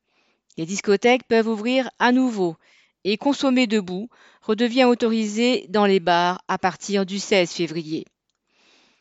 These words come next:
Le gouvernement s'est aussi empressé de lever les quelques contraintes imposées en janvier aux patrons. Le télétravail et les mesures barrières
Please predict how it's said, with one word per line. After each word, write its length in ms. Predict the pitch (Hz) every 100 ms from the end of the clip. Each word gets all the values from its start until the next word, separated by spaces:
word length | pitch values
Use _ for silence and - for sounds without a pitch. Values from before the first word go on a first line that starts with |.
| _
Le 80 | 202
gouvernement 720 | 214 247 247 262 262 285 285 - -
s'est 280 | 294 240
aussi 320 | 254 226 262 -
empressé 720 | 208 247 - 196 - 180 147 - - - _
de 120 | 180 214
lever 500 | 247 247 233 262 -
les 160 | 202 202
quelques 400 | 254 247 233 220
contraintes 580 | 214 214 - 226 226
imposées 520 | 185 175 196 196 220 202
en 100 | 185
janvier 520 | 214 214 190 196 202
aux 120 | - 202
patrons. 480 | 185 175 - 156 139 _ _ _ _ _ _ _
Le 100 | 147
télétravail 840 | 156 170 165 - 180 208 226 240 240 - - _
et 100 | 196
les 120 | 190 202
mesures 480 | 240 247 247 247
barrières 680 | 185 185 190 220 220 180 -